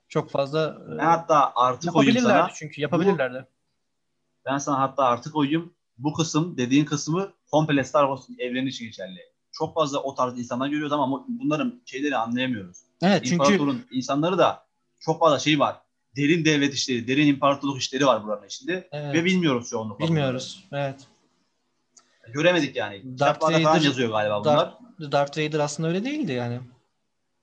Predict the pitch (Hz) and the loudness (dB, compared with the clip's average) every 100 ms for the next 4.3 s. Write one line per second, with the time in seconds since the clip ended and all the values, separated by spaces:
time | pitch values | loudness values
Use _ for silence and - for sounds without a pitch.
0 | - 127 120 139 139 143 151 135 165 180 | -6 -4 -2 -4 -2 0 0 -2 -2 -4
1 | 165 151 151 147 143 151 175 196 185 165 | -6 -8 -2 0 2 2 4 4 2 0
2 | 160 147 151 156 180 220 - 139 135 139 | 0 -6 -4 -2 0 -2 -6 -6 -2 -2
3 | 117 - 156 147 - - 135 131 151 147 | -2 -8 -10 -10 -14 -2 -2 -2 -4 -4
4 | 151 151 151 | 0 0 0